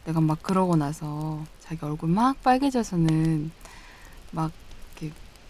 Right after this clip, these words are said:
대답도 막 못하고 막 우물쭈물하다가 내 어깨에 이렇게 가만히 기대더니 조용조용하게 얘기했잖아. "음." <laughs>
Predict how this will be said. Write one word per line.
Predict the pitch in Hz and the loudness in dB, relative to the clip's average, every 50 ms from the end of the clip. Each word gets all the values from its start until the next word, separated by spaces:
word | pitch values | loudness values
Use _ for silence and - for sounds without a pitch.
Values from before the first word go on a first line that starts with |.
| - - - - - - - - | -20 -20 -20 -20 -20 -20 -16 -6
대답도 | - 190 175 220 214 - - 202 | -2 0 0 0 0 0 0 2
막 | 175 170 165 165 | 4 4 4 4
못하고 | 156 151 151 - - 233 240 220 - 190 180 175 180 175 | 2 0 -4 0 2 4 4 4 4 2 2 2 4 4
막 | 170 160 151 | 4 4 4
우물쭈물하다가 | 151 160 190 202 202 - 190 180 180 185 202 - 226 214 - - 151 147 151 151 156 156 151 147 156 - | 4 4 2 2 2 0 0 2 2 2 2 2 0 0 0 0 -2 -2 -2 -4 -4 -6 -6 -8 -6 -4
내 | 180 175 | 0 2
어깨에 | 170 165 165 - 180 175 | 2 2 0 0 0 2
이렇게 | 165 165 156 165 165 | 2 2 2 0 0
가만히 | 165 - 175 175 175 190 190 180 175 | 0 2 2 4 6 6 6 4 4
기대더니 | 165 - 180 170 196 185 175 180 160 156 151 151 151 151 151 156 156 151 151 160 - - | 2 2 2 2 2 2 4 2 2 2 0 0 -2 0 0 0 -2 -2 -4 -8 -12 -14
조용조용하게 | - - - 170 175 180 185 170 - 175 165 160 156 147 147 147 | -8 -2 0 2 2 2 2 2 2 2 0 2 0 -2 -4 -4
얘기했잖아. | 147 151 160 170 170 165 - - 156 151 143 143 147 156 165 170 - - - - - - - - - - - - - - - - - - - - - - - - - - - - - - - - - - - - - - - - - | -6 -4 -2 -2 -2 -2 -2 -4 -6 -6 -6 -8 -8 -10 -10 -12 -16 -20 -20 -20 -20 -20 -20 -20 -20 -20 -20 -20 -20 -20 -20 -20 -20 -20 -20 -20 -20 -20 -20 -20 -20 -20 -20 -20 -20 -20 -20 -20 -20 -20 -20 -20 -20 -20 -18 -10 -8
"음." | 202 196 190 185 180 190 - - - - - - - - - - - - | -6 -4 -4 -4 -6 -8 -10 -14 -18 -20 -20 -20 -20 -20 -20 -2 4 4
<laughs> | 294 302 330 - - - | 6 6 6 4 0 -4